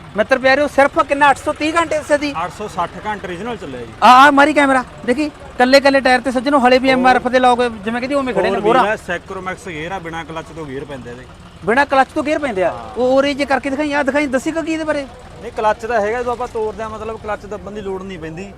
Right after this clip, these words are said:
Speaker 1: ਮਤਲਬ
Speaker 2: ਮੈਂ
Speaker 1: ਪਹਿਲਾ ਗੇਅਰ ਜਦੋਂ ਪਾਉਣੇ ਉਦੋਂ ਕਲੱਚ ਦੱਬਣਾ ਪੈਂਦਾ ਹੈ?
Speaker 2: ਕਿਸੇ ਗੇਅਰ, ਕੋਈ ਮਰਜ਼ੀ ਗੇਅਰ ਪਾ ਸਕਦਾ ਹੈ ਜੀ।
Speaker 1: ਅੱਛਾ।
Speaker 2: ਕਲੱਚ ਦੱਬਣ ਦੀ ਲੋੜ ਨਹੀਂ, ਸਿੱਧਾ ਹੀ ਪਾ
Speaker 1: ਪਹਿਲਾ ਗੇਅਰ ਵੀ ਐਂ ਪੈ ਜੂ?
Speaker 2: ਐਂ ਪਾ ਜਾਂਦਾ।
Speaker 1: ਆਹ ਤਾਂ ਆਟੋਮੈਟਿਕ ਵਾਂਗੂ ਆ, ਹੈ?
Speaker 2: ਹਾਂ।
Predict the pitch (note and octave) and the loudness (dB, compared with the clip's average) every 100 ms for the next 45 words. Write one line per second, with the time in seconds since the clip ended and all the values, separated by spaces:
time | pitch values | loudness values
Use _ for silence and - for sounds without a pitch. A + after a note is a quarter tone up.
0 | - F#3 A#3 C4+ F#3+ A3+ A#3+ D4 C4+ C#4+ | -2 2 2 0 2 4 6 6 6 6
1 | C#4 C4 C4 C4 C4 B3+ A#3+ G#3+ G3 E3 | 4 4 4 4 4 2 2 2 0 0
2 | C#3 B2 F#3 F#3 F#3 F#3+ F#3 G3+ F#3 E3+ | -2 -4 -6 -10 -12 -12 -12 -12 -6 -8
3 | C#3+ D#3+ E3+ - C#3 A2+ A2 A2 G#2+ - | -8 -12 -10 -8 -8 -10 -14 -16 -18 -20
4 | - - G#3+ A3+ C#3+ G2+ - D3+ C3+ D3 | -4 2 4 4 2 -2 -8 -14 -14 -14
5 | C#3 C#3 C3 - D#3 D#3+ C4+ D4 D4+ D4+ | -12 -14 -14 -16 -14 -4 0 2 2 0
6 | D4 C#4 A3 D3+ B2+ - D3 C#3+ B2+ A2+ | -2 -2 -2 -4 -8 -14 -18 -16 -16 -16
7 | G#2+ G3 A#3 C#4 C#4 C#4 C#4 C4 C#4 C4 | -6 0 4 6 4 4 -4 -4 -6 -4
8 | A3+ A#3 F#3 D3 C#3 B2 | -2 -2 -4 -8 -8 -10